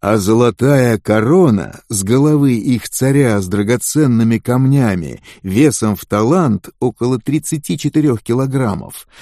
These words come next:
досталась Давиду, и он надел её на свою голову,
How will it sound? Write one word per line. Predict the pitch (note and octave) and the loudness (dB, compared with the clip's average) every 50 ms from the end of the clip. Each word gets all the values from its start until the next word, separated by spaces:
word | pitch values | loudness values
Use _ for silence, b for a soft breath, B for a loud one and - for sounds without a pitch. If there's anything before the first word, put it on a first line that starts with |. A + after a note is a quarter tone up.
| B B B B B | B B B B B
досталась | - - A2+ C3 B2+ - - - D3 E3 D#3 C#3+ C3+ B2+ A#2 G2+ - - - | -2 0 2 2 2 0 -2 0 2 2 4 2 2 2 0 -2 -4 -6 -8
Давиду, | F#2 F#2+ F#2+ A2+ A2+ G2+ F#2 F#2 F#2 E2+ E2 - A1+ G#1 - - - B B B B B | -6 -2 0 0 0 0 -2 -4 -6 -8 -8 -10 -10 -12 -12 -14 -16 B B B B B
и | - A#2 D3 - | -2 -2 -2 2
он | - D3+ D#3+ C#3 B2 A2+ G#2+ G#2+ | 2 4 4 4 4 4 4 4
надел | A2 A#2+ G#2+ F#2+ B2+ C3+ C3 A#2+ A2 | 2 2 2 0 0 2 2 0 0
её | G#2 F#2+ A#2 A2+ G#2+ A2+ A#2 A#2 A2+ A2 | -2 -2 -2 0 0 0 0 2 0 0
на | G#2 G#2+ A2+ | 0 0 -2
свою | G#2 - - G2+ G#2+ A2 G#2 G#2 A#2 A2 G2 | -2 -4 -4 -2 -2 0 0 0 -2 -2 -4
голову, | F2+ E2+ G#2 C3 C3+ A2 F#2+ F2+ D2+ A1+ A#1+ B1 - - _ | -2 -2 0 2 2 2 0 -4 -6 -8 -10 -14 -16 -18 _